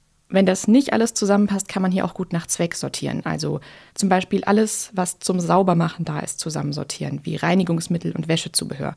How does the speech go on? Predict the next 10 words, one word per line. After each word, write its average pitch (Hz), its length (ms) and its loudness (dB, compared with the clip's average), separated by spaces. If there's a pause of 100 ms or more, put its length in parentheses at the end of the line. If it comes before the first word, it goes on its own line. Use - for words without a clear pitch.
(120)
Zum 208 180 2
Beispiel 180 600 2
sammelt 175 280 2
man 160 140 0
das 160 180 -4
in 165 140 -2
Abstellkammer 156 840 -4
oder 151 200 -4
Bad. - 420 -4 (1300)
Oder 247 480 6